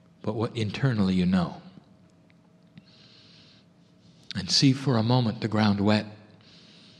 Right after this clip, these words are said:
See Gaia with a smiling face. Hear that which you recognize as the water upon the ground,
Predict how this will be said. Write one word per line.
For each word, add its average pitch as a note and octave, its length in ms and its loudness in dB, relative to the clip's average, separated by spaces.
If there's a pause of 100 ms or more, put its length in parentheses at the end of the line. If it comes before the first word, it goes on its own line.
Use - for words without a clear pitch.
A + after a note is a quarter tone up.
(2750)
See C3 200 -6
Gaia A#2+ 340 2
with A2 160 2
a G#2 60 -4
smiling G#2+ 500 0
face. A2+ 460 0 (3250)
Hear B2 340 4
that A2+ 360 0
which G#2+ 240 -4
you G#2 100 2
recognize G2+ 880 0
as G2+ 340 -4
the G2+ 60 -6
water G2 420 0
upon F#2 280 -6
the F#2 80 -6
ground, F2+ 400 -6